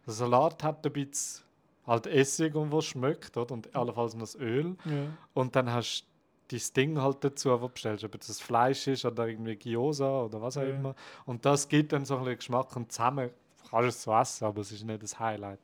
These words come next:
Speaker 2: Ja, voll.
Speaker 1: Also.
Speaker 2: Sind, sind nicht so Söseli, so Kombinationen, was so voll so, "Boah, was ist
Speaker 1: Nein.
Speaker 2: jetzt da alles drinnen?" und so.
Speaker 1: Also
Speaker 2: Das ist wie
Speaker 1: Pilzrahmsoße findest du
Speaker 2: Ja,
Speaker 1: nirgends.
Speaker 2: ja.
Speaker 1: Ja.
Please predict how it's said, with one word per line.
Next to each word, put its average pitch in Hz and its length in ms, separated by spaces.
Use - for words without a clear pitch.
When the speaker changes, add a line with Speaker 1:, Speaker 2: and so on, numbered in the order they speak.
Speaker 2:
Ja, 131 220
voll. 120 220
Speaker 1:
Also. 107 420
Speaker 2:
Sind, 131 320
sind 131 200
nicht 127 180
so - 120
Söseli, 131 520
so 123 140
Kombinationen, 123 920
was 120 200
so 117 200
voll 123 240
so, 127 120
"Boah, - 180
was 110 100
ist 107 80
Speaker 1:
Nein. 104 120
Speaker 2:
jetzt 107 200
da 127 100
alles 131 280
drinnen?" 135 320
und 135 120
so. - 140
Speaker 1:
Also 120 220
Speaker 2:
Das 120 80
ist - 80
wie 123 80
Speaker 1:
Pilzrahmsoße 120 840
findest 110 300
du 143 40
Speaker 2:
Ja, 120 140
Speaker 1:
nirgends. 113 340
Speaker 2:
ja. 120 200
Speaker 1:
Ja. 110 200